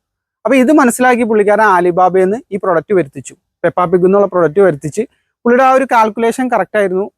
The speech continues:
Amazon-ൽ, ഏർ, ലിസ്റ്റ് ചെയ്തതോടുകൂടി നല്ല രീതിയിൽ സെയിൽ വരാൻ തുടങ്ങി.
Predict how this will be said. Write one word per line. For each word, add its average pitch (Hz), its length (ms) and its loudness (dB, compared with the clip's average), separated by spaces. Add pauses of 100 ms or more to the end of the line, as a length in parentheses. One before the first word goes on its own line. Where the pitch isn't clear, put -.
(120)
Amazon-ൽ, 190 460 2 (320)
ഏർ, 175 280 0
ലിസ്റ്റ് 180 240 -2
ചെയ്തതോടുകൂടി 185 500 2 (440)
നല്ല 214 240 2
രീതിയിൽ 226 300 0
സെയിൽ 196 280 2
വരാൻ 180 240 2
തുടങ്ങി. 135 220 -6